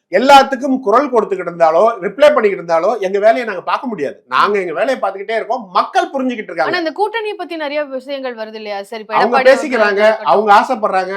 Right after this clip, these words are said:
Speaker 1: அதுக்கு நம்ம என்ன செய்ய முடியும்?
Speaker 2: ம்.
Speaker 1: தாவேக்கா
Speaker 2: விஜய் அவர்கள்
Speaker 1: ஏதாச்சும் செய்யணுன்றதா? எங்களுடைய தலைவர் வந்து
Speaker 2: இல்ல, இப்போ
Speaker 1: ஏற்கனவே
Speaker 2: கொடி வந்து,
Speaker 1: இல்ல, இல்ல.
Speaker 2: தாவேக்கா கொடி வந்து எடப்பாடி அவர்களுடைய
Speaker 1: நூறு ரூபாய்
Speaker 2: கூட்டத்துல
Speaker 1: கொடுத்தீங்கன்னா
Speaker 2: பறக்கிறது.
Speaker 1: யார் வேணாலும் கொடுப்பான்.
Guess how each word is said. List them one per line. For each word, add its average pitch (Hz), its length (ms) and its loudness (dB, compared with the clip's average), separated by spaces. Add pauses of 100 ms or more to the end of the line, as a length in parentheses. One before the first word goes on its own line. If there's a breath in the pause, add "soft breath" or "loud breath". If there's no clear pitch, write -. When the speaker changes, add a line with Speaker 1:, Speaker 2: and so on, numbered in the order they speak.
Speaker 1:
அதுக்கு 175 280 -12
நம்ம 180 180 -10
என்ன 214 140 -8
செய்ய 175 200 -8
முடியும்? 101 320 -14
Speaker 2:
ம். 104 200 -20 (460)
Speaker 1:
தாவேக்கா 269 420 8
Speaker 2:
விஜய் 302 120 6
அவர்கள் 233 320 8
Speaker 1:
ஏதாச்சும் 226 380 2
செய்யணுன்றதா? 185 600 0 (640)
எங்களுடைய 151 440 -4
தலைவர் 196 320 2
வந்து 135 200 -4
Speaker 2:
இல்ல, 403 140 2
இப்போ 381 120 4
Speaker 1:
ஏற்கனவே - 320 6
Speaker 2:
கொடி 480 240 8
வந்து, 427 220 0
Speaker 1:
இல்ல, 330 260 6
இல்ல. - 120 4
Speaker 2:
தாவேக்கா 349 120 4
கொடி 339 220 -2
வந்து 339 220 -6
எடப்பாடி 349 440 -2
அவர்களுடைய - 380 0
Speaker 1:
நூறு 214 40 4
ரூபாய் 226 220 6
Speaker 2:
கூட்டத்துல 220 120 4
Speaker 1:
கொடுத்தீங்கன்னா 180 440 0
Speaker 2:
பறக்கிறது. 240 220 0
Speaker 1:
யார் 165 300 2
வேணாலும் 170 260 -4
கொடுப்பான். 110 280 -14